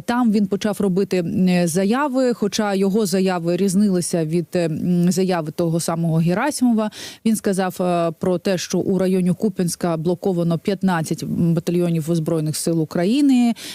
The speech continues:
Мовляв, в Константі-, в Константинівці вже тривають, е, м, е, бої. Ну, звичайно ж, він не зміг оминути і питання, е, м, і питання Мінді чи Гейпа, Гейта. Знову ж сказав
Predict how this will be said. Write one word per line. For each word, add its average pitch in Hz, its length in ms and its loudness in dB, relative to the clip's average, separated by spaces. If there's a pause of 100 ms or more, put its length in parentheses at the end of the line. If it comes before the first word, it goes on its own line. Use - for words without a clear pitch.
(100)
Мовляв, 180 400 0
в - 40 -20
Константі-, 190 680 0
в 180 80 -4
Константинівці 190 720 0
вже 165 180 0
тривають, 160 580 -2
е, 165 120 0
м, 156 280 0
е, 156 420 2 (220)
бої. 196 540 2
Ну, 277 180 2
звичайно 233 600 0
ж, - 160 -4
він 175 120 2
не 180 100 2
зміг 196 260 2
оминути 185 400 2
і 165 60 0
питання, 170 520 -2 (360)
е, 175 180 0
м, 170 280 0
і 185 180 2
питання 170 440 -2
Мінді 175 400 2
чи 165 440 0
Гейпа, 240 720 0
Гейта. 214 680 0
Знову 262 360 0
ж - 160 -8 (220)
сказав 180 540 -4